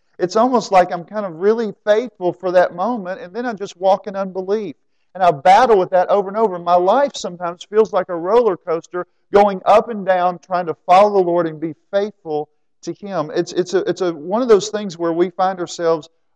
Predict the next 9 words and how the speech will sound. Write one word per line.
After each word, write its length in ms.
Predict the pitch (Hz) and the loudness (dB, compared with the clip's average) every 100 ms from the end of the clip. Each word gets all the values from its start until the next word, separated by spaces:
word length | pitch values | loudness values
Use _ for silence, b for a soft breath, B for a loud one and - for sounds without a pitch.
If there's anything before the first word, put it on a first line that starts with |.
| - | 2
over 420 | 185 185 180 180 | 2 4 0 -2
and 160 | 165 | -2
over 220 | 165 165 160 | 0 0 -2
and 100 | 151 | -4
over, 400 | 160 160 143 147 | -2 -2 -2 -2
I 80 | 147 | -4
think, 240 | 160 156 | -8 -16
struggling. 600 | - - 185 190 143 120 104 _ | -16 -6 0 0 -2 -14 -18 _
Now, 260 | 175 131 | -8 -8